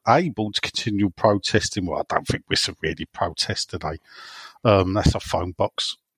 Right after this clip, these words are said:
Um, or have the board played a blinder and got them where they're wanting? But you don't wanna talk about it, Sean, do you?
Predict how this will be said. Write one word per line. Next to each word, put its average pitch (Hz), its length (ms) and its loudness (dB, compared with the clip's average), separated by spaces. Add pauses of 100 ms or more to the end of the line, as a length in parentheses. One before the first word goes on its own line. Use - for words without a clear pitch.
(180)
Um, 120 360 6 (1700)
or 123 280 6
have 156 260 2
the - 80 -14
board 123 460 2
played 151 360 6
a 123 60 6
blinder 95 680 4 (120)
and 92 240 -2
got 123 220 6
them 107 220 4
where 98 160 6
they're 95 160 4
wanting? 87 340 -4
But 143 160 2
you 143 80 -2
don't 135 160 6
wanna 127 80 0
talk 131 220 0
about 92 200 -4
it, - 60 -8
Sean, 92 220 -6
do 104 80 -6
you? 90 120 -6